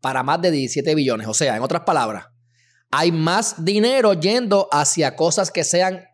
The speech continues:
E S G friendly. Environmental, social and governance focus, eh, ¿verdad? Eh, eh,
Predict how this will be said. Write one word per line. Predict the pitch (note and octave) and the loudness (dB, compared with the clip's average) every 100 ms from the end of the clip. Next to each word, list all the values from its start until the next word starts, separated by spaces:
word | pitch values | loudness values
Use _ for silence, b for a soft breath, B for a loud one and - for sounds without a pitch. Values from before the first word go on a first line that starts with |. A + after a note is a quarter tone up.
| _ - | _ 0
E | E3+ F#3+ - - | 2 2 -2 -4
S | D#3 - E3 C3 | -2 0 -2 0
G | D#3 F3 - | 0 0 -2
friendly. | C#3+ C3+ G#2 F#2+ _ _ _ _ _ B2+ | -2 -2 -4 -10 _ _ _ _ _ -14
Environmental, | A2+ A#2 A2 C#3+ G#3 A3+ A#3 A#3 _ _ | -8 -6 -4 -2 -2 -2 -2 -6 _ _
social | - - F#3+ A3 A3+ A#3 - - | -10 -2 0 2 0 -2 -6 -18
and | G#2+ A#2 | -14 -2
governance | E3 F#3+ F#3 F#3+ F#3 - - | 0 2 2 0 -4 -12 -4
focus, | G3 F#3+ F#3+ F#3+ - _ _ _ _ _ _ _ _ | 2 2 2 0 -2 _ _ _ _ _ _ _ _
eh, | B2 A2+ G2 - - | -6 -4 -6 -10 -10
¿verdad? | B2 F#3+ A3 - | -4 -4 -6 -12
Eh, | A2+ G#2+ G2+ | -8 -8 -8
eh, | C3 B2+ - | -12 -16 -16